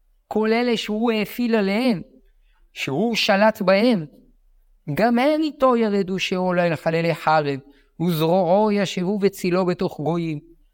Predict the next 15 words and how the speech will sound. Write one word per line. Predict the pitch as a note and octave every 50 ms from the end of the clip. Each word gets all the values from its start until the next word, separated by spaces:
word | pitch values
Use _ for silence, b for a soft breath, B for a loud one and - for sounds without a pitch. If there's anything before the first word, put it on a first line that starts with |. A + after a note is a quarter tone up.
| _ _
אבל | F#3 F3+ G3+ A3+
לא, | A#3+ B3+ C#4 C4+ - - - _ _ _ _ _ _ _
כשהוא | - - G3 F#3 G3
נפל | G3 F3+ - - G3+ G3+ G3+ F#3+
גם | F#3 F3+ F#3
הם | F#3+ G#3 G#3+
נפלו, | G#3 G3+ - - - - D#3 D3 - - _ _ _ _ -
והעץ | C#3+ C3+ C#3 C#3+ C#3+ C#3 C#3+ C#3+ C#3+ C#3+ C#3 - - _ _ _ - F3 F3+ - -
החדש, | E3+ - - C3+ B2+ C3+ D#3+ G3 G3 D3 - -
שליט | C3 C3+ E3 G3+ -
החדש | E3+ D3 - E3 D#3+ D#3 E3+ E3 C#3
בבל, | C#3+ C#3+ C#3 C#3 F3 G3 G#3 G#3+ G#3+ - - _ _ _
שעבד | - - - - - C3+ C3 B2+ E3 F3+ E3
גם | E3 F3 F3+ F3
אותם. | E3+ E3 - - F#3+ F#3+ F#3